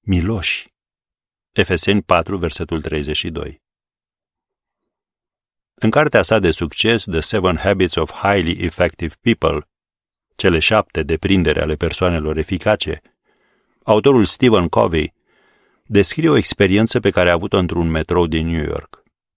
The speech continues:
Un bărbat și copiii săi au urcat în vagon, iar copiii erau atât de agitați și de gălăgioși, încât deranjau întregul vagon. Bărbatul s-a așezat lângă Covey,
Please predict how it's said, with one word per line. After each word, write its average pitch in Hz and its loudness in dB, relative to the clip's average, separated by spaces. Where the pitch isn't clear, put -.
Un 110 4
bărbat 87 2
și - -4
copiii 80 -2
săi 90 -2
au 82 2
urcat 78 -2
în 82 -4
vagon, 78 -2
iar 107 2
copiii 123 2
erau 110 4
atât 110 2
de 98 4
agitați 82 -2
și - -6
de 82 -2
gălăgioși, 82 -4
încât 113 0
deranjau 98 2
întregul 90 -6
vagon. 76 -4
Bărbatul 95 0
s-a 85 -2
așezat 82 -4
lângă 76 -4
Covey, 92 -2